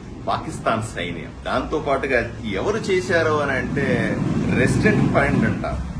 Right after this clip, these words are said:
వాళ్ళే చెప్పుకుంటున్నారు. రెసిడెంట్ ఫ్రంట్ అనే ఆర్గనైజేషన్, "మేమే ఈ కార్య-, ఈ పని చేశాము" అని చెప్తున్నారు. దానికి సంబంధించిన ఆధారాలు కూడా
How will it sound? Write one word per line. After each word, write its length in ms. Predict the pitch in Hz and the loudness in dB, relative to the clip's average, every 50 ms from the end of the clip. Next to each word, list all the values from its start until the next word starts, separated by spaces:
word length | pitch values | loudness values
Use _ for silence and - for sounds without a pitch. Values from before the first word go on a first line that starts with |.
| - - - | -6 -4 -2
వాళ్ళే 240 | 95 107 135 160 170 | 0 0 2 2 2
చెప్పుకుంటున్నారు. 720 | - 185 - - - 175 165 - - - - - - - | 2 2 2 2 2 2 4 4 4 2 2 2 2 0
రెసిడెంట్ 480 | - - - - 160 165 160 - - 147 | 0 0 0 0 0 -2 -2 -2 -2 -2
ఫ్రంట్ 300 | 139 135 135 131 123 127 | 0 0 -2 0 0 0
అనే 180 | 127 123 120 | 0 0 0
ఆర్గనైజేషన్, 1000 | 117 110 107 110 117 113 123 127 127 123 117 113 110 107 - 120 120 113 107 98 - - - - - - | 0 0 0 0 -2 -2 -2 -2 -2 -2 -2 -2 -4 -4 -4 -4 -4 -4 -4 -6 -6 -8 -10 -12 -10 -8
"మేమే 340 | 101 113 131 143 156 165 170 | -4 -4 -2 -2 0 -2 -2
ఈ 160 | 160 143 135 | 0 -2 -4
కార్య-, 460 | 120 120 120 117 123 123 120 - 123 127 | -2 0 2 2 2 0 -4 -8 -8 -6
ఈ 140 | 120 120 | -6 -4
పని 200 | 110 131 131 135 | -4 -2 -4 -2
చేశాము" 540 | 127 131 131 123 - - 120 113 110 113 110 | -2 -2 -2 -2 -2 -2 -2 -2 -2 -2 -4
అని 80 | 107 101 | -6 -6
చెప్తున్నారు. 520 | - 95 101 - - 123 120 123 139 151 | -8 -8 -10 -10 -8 -6 -4 -4 -4 -4
దానికి 300 | 127 131 120 117 113 110 | -4 -4 -4 -4 -4 -6
సంబంధించిన 580 | - 110 110 117 120 120 117 110 107 110 131 - | -6 -6 -4 -4 -4 -4 -6 -8 -8 -6 -6 -6
ఆధారాలు 760 | 127 90 76 85 101 113 120 123 123 123 120 113 113 113 110 | -6 -6 -6 -4 -4 0 2 2 4 4 4 2 2 0 -2
కూడా 460 | 107 - 110 110 113 104 92 85 - | -4 -4 0 2 2 2 2 0 -4